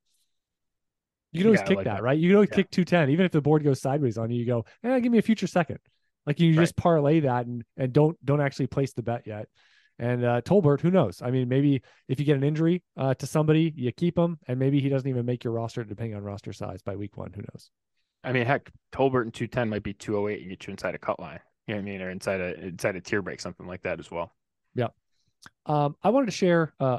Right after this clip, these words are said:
Speaker 1: a quick, uh, aside, the, you know, from Life and Dynasty lessons learned. And I had a, I had one this week, and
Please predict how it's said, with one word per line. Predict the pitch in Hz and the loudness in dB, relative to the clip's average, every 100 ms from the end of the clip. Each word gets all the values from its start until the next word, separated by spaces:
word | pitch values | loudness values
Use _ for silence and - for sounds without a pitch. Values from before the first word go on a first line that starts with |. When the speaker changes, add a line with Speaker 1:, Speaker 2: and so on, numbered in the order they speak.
| - | -2
Speaker 1:
a | 127 | -2
quick, | - 170 - - | 2 0 -2 -14
uh, | 147 143 | -12 -6
aside, | 127 - 139 135 143 - | -4 -2 -2 0 -2 -4
the, | 131 127 120 139 | -2 0 0 -2
you | |
know, | 135 | -4
from | 117 139 | -2 -2
Life | 135 160 | 0 0
and | 160 | 0
Dynasty | 143 139 135 139 127 | 0 -2 -2 -4 -4
lessons | 127 143 120 | -4 -6 -8
learned. | 127 123 123 123 | -4 -2 -4 -6
And | 120 123 | -10 -6
I | 147 | -2
had | 175 | -2
a, | 131 - | -2 -4
I | 151 | -4
had | 160 | 0
one | 135 131 | 0 -2
this | 113 | -4
week, | 117 101 - - | -8 -10 -12 -10
and | 123 120 | -8 -8